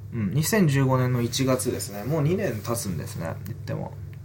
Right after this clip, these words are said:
で、一戦目は、ショーン・ジョーダンに負けてて、二戦目シリル・アスカー、三戦目イオン・クテラバっていう選手に勝っただけなんですよ。うん。なんでこんな期待されてるんでしょうね。戦績は、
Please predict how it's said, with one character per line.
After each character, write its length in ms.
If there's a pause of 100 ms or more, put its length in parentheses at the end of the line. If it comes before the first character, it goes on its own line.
(100)
で、 520
一 120
戦 300
目 80
は、 300 (640)
シ 120
ョ 140
ー 80
ン・ 20
ジ 80
ョ 80
ー 40
ダ 100
ン 20
に 60
負 220
け 100
て 100
て、 320 (600)
二 140
戦 360
目 120
シ 200
リ 80
ル・ 180
ア 80
ス 160
カ 220
ー、 120
三 300
戦 200
目 200 (160)
イ 140
オ 80
ン・ 100
ク 140
テ 100
ラ 140
バ 140
っ 60
て 240
い 60
う 60
選 220
手 180
に 80 (840)
勝 160
っ 40 (140)
た 120
だ 120
け 120
な 100
ん 140
で 80
す 160
よ。 100 (880)
う 40
ん。 180 (920)
な 140
ん 80
で 60
こ 100
ん 20
な 80
期 160
待 140
さ 160
れ 80
て 120
る 100
ん 40
で 80
し 100
ょ 60
う 40
ね。 160
戦 300
績 360
は、 300